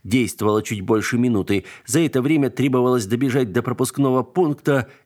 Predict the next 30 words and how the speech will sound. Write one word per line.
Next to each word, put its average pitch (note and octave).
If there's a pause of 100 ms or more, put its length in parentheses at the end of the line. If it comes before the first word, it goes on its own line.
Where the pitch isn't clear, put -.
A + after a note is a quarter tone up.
и F3+
попытаться C#3+
его A#2
преодолеть. G#2+ (480)
«Размечтался!» F3+ (560)
Преследуемый G2+
остановился A#2
в G2+
двадцати G#2+
шагах G#2
от -
арочного G2+
выхода. - (760)
Быстро B2+
они B2+
среагировали. C3 (240)
Наверное, C#3+
у C#3
Худого C#3
с A2+
собой C#3
был C3+
рычагон. C3 (500)
Ну F#3+
что E2
ж, - (380)
самое B2
время C3
немного B2
пошуметь. G2+